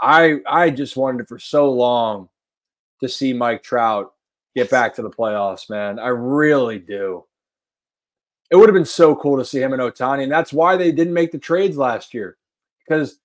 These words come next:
they were trying a last-ditch effort 'cause they thought that they could win with Ohtani and prove, and it didn't happen. So I, I'm, I'm an optimistic guy, Justin. I really try to stay that way. I just, I need to see it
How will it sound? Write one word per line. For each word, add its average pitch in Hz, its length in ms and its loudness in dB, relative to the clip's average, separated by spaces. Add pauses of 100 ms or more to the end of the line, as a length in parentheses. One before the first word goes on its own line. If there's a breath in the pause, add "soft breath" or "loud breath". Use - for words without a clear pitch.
(140)
they 151 120 6
were 170 80 6
trying 156 280 2
a 143 60 2
last-ditch 151 720 -2
effort 147 420 -4
'cause 117 80 -14
they 117 120 -6
thought 147 260 -2
that 135 80 -10
they 135 80 -6
could 131 140 -8
win 139 120 -6
with 127 100 -12
Ohtani 135 440 -6
and 117 120 -12
prove, 139 500 -8 (960)
and 127 100 -10
it 117 80 -12
didn't 135 180 -4
happen. 104 320 -8 (560)
So 123 500 2 (1400)
I, 135 240 0
I'm, 139 260 0
I'm 139 140 -2
an 147 80 -2
optimistic 160 580 2
guy, 147 220 2
Justin. 139 400 0
I 120 40 -4
really 127 340 -2
try 131 200 -2
to 120 80 -8
stay 127 220 -4
that 120 180 -4
way. 120 340 -2 (520)
I 123 160 -4
just, 113 520 -8 (1400)
I 131 160 0
need 160 260 2
to 143 80 -2
see 180 460 4
it 151 280 2